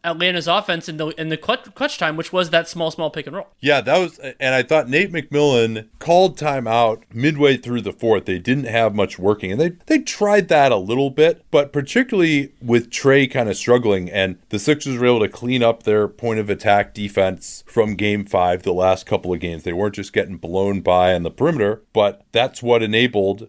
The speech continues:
Speaker 2: a, a couple of huge plays. First, there was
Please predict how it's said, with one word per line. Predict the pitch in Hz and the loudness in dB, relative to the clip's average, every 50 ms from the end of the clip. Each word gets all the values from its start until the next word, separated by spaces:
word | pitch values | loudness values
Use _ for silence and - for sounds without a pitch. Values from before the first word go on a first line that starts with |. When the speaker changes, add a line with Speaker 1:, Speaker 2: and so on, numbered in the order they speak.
| _ _ - | _ _ -10
Speaker 2:
a, | 101 101 - - | -10 -10 -10 -10
a | - 101 92 | -10 -12 -6
couple | - 117 120 120 120 120 110 | -4 -2 -2 -2 -2 -4 -4
of | 101 98 98 | -4 -6 -6
huge | 113 113 120 120 120 - - - | -4 -2 -2 -2 -2 -4 -10 -10
plays. | - - 143 147 135 101 - - | -4 0 2 2 2 0 -2 -4
First, | - 98 101 104 104 - | -2 -2 -2 -2 -2 0
there | - 107 104 101 | 2 2 4 4
was | 101 101 98 98 95 98 98 - - | 4 4 4 4 4 2 -2 -6 -14